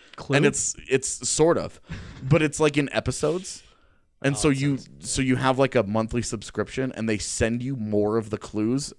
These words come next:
Speaker 2: every, every month.
Speaker 1: It's already too much work.
Speaker 2: And, and so it's like a, it, it ends up being, like, a six-month thing where then you do the whole episode.
Speaker 1: That's,
Speaker 2: and
Speaker 1: that's
Speaker 2: then you start over again
Speaker 1: It's
Speaker 2: after
Speaker 1: kind
Speaker 2: that.
Speaker 1: of like those, like,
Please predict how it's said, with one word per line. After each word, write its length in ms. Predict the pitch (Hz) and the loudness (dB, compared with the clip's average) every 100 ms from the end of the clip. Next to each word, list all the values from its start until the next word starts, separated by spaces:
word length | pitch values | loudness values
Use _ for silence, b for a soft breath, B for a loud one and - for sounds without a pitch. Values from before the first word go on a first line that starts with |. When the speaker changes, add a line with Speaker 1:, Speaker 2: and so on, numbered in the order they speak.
| _ - | _ -2
Speaker 2:
every, 520 | 104 113 113 110 98 | 0 0 2 0 -2
every 200 | 101 110 | -2 -2
month. 440 | 101 87 110 - - | -2 -2 -4 -8 -14
Speaker 1:
It's 140 | 147 - | -14 -4
already 440 | 160 156 147 127 | -2 2 0 0
too 200 | 117 - | -6 -10
much 240 | 113 110 - | -12 -14 -16
work. 180 | 87 - - | -20 -6 2
Speaker 2:
And, 560 | 139 127 123 117 120 - _ _ _ - | 4 6 4 4 2 2 _ _ _ -2
and 160 | 135 | 0
so 180 | - 135 | 2 4
it's 140 | 131 143 | 4 2
like 160 | 139 | 2
a, 380 | 123 110 92 85 85 - - | 4 4 0 -4 -10 -12 -6
it, 180 | 110 | -6
it 160 | - 117 | -2 2
ends 200 | 117 120 | 2 2
up 120 | 143 | 2
being, 160 | 117 110 | 2 -2
like, 160 | 104 | -4
a 40 | 98 | -4
six-month 640 | - 131 - 113 101 98 - | -4 -4 -4 -6 -6 -6 -6
thing 420 | 101 82 53 95 - | -6 -8 -10 -16 -20
where 480 | - 104 104 98 90 69 | -6 0 0 0 -4 -6
then 320 | 110 110 107 | -2 0 0
you 100 | 107 | -2
do 200 | 101 107 | -2 -2
the 100 | 98 | -2
whole 260 | 107 104 | 0 0
episode. 540 | 98 95 95 78 82 - B B B 170 | 0 -4 -6 -6 -6 -10 B B B -12
Speaker 1:
That's, 160 | 156 | -8
Speaker 2:
and 120 | 208 143 - | -8 -8 -8
Speaker 1:
that's 200 | - 139 | -2 2
Speaker 2:
then 140 | 135 | 4
you 80 | 131 | 4
start 420 | 127 - 139 123 | 2 2 4 4
over 320 | 113 113 104 98 | 4 2 0 -4
again 580 | 95 95 76 87 101 107 | -4 -4 -6 -8 -10 -4
Speaker 1:
It's 140 | 202 | 0
Speaker 2:
after 180 | 220 226 | 0 0
Speaker 1:
kind 120 | 247 | 0
Speaker 2:
that. 100 | 269 | -2
Speaker 1:
of 60 | 202 | -2
like 260 | 196 151 | -4 -4
those, 320 | 180 160 135 - | -2 -4 -4 -10
like, 300 | 156 143 - | -6 -6 -6